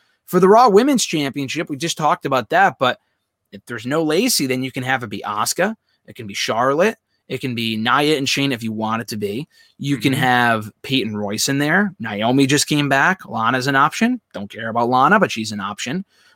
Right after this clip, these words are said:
Speaker 1: Um, you have options there. So you could have done one for the Raw Women's Championship.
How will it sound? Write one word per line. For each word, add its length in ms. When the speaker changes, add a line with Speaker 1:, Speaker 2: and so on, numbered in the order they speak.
Speaker 1:
Um, 560
you 160
have 180
options 400
there. 160
So 120
you 80
could 140
have 80
done 160
one 140
for 60
the 80
Raw 140
Women's 280
Championship. 640